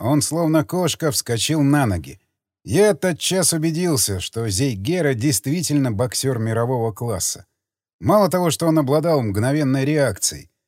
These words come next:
удар его правой был молниеносен. Довод превосходства Джонни над противником оказался убийственно веским. Карадзини был очень высок, ростом шесть футов два дюйма,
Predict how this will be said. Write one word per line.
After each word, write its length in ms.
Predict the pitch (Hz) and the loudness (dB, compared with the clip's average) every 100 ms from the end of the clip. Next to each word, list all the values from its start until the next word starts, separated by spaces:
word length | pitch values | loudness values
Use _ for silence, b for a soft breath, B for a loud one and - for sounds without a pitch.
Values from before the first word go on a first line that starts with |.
| _ _ | _ _
удар 320 | 90 107 196 190 | -8 2 4 4
его 280 | 170 170 | 4 2
правой 460 | 127 147 196 170 147 | 2 4 4 4 0
был 280 | 104 165 143 | 0 0 2
молниеносен. 920 | 135 143 143 151 147 135 - - - _ _ _ _ _ _ | 4 4 4 6 4 2 -2 -6 -14 _ _ _ _ _ _
Довод 560 | - 175 202 185 170 - | -4 4 4 4 2 -2
превосходства 760 | 113 117 117 - 190 - 139 | -2 0 0 0 -2 -2 -2
Джонни 560 | 127 104 147 185 165 143 | -4 -2 -2 2 2 2
над 320 | 101 113 104 | 0 -2 -4
противником 640 | 123 123 175 165 147 135 123 | -4 -4 -2 -2 0 -2 -2
оказался 520 | 131 139 147 - 135 | -2 0 -2 0 -2
убийственно 720 | 107 95 156 - 131 131 127 | -2 -4 -4 -4 -2 -2 -2
веским. 500 | 131 98 - - - _ _ _ _ _ _ | -2 -2 -4 -8 -20 _ _ _ _ _ _
Карадзини 580 | - 117 113 156 220 202 | -2 -2 2 2 4 2
был 240 | 147 165 180 | 2 2 2
очень 260 | 151 151 | 0 0
высок, 600 | 147 143 - 190 165 - - | 0 0 0 0 -2 -6 -10
ростом 420 | 135 151 - 123 | -6 -6 -4 -6
шесть 320 | 117 131 98 | -4 -4 -6
футов 360 | - 151 123 95 | -10 -6 -6 -4
два 220 | 113 113 | -4 -2
дюйма, 500 | 127 175 160 151 | -2 -2 0 0